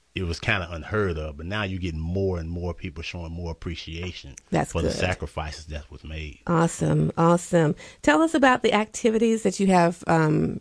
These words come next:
Speaker 2: prepared for the
Speaker 1: Okay.
Speaker 2: event.
Speaker 1: Okay, the activities we have prepared, of course, we're gonna have a, a dynamic speaker coming off of Fort, from Fort Jackson.
Speaker 2: Okay.
Speaker 1: Um, her name is, uh,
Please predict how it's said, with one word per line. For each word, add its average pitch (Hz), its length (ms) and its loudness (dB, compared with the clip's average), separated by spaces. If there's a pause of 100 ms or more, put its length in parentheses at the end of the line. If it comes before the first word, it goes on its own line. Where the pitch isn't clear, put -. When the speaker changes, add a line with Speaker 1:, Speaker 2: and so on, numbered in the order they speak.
Speaker 2:
prepared 185 640 4
for 180 400 8
the 190 160 0
Speaker 1:
Okay. 185 80 6
Speaker 2:
event. 202 400 4 (280)
Speaker 1:
Okay, 120 380 -2
the 117 120 0
activities 143 600 0
we 107 160 0
have 104 300 2
prepared, 95 500 0
of 85 80 -8
course, 135 340 -2
we're 117 120 0
gonna 110 180 0
have 95 220 2
a, 82 160 -2 (400)
a 85 240 0
dynamic 87 640 0
speaker 82 580 -4 (480)
coming 90 320 0
off 87 180 -2
of 73 100 -12
Fort, - 300 -4
from 82 160 -6
Fort 85 300 -4
Jackson. 76 640 -8
Speaker 2:
Okay. 180 360 -2
Speaker 1:
Um, 87 380 -6
her 95 80 -12
name 95 300 -2
is, 85 160 -4
uh, 82 300 -4